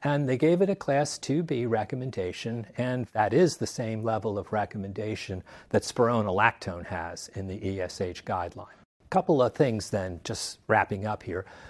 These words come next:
and I have a handful of take-home messages. The first is that, and we've been asked this repeatedly, how long does this procedure last? We have clinical trial data that show that it lasts for at least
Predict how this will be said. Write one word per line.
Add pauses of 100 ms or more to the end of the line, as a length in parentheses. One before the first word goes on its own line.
(120)
and
I
have
a
handful
of
take-home
messages. (380)
The
first
is
that,
and
we've
been
asked
this
repeatedly, (240)
how
long
does
this
procedure (100)
last? (520)
We
have
clinical
trial
data
that
show
that
it
lasts
for
at
least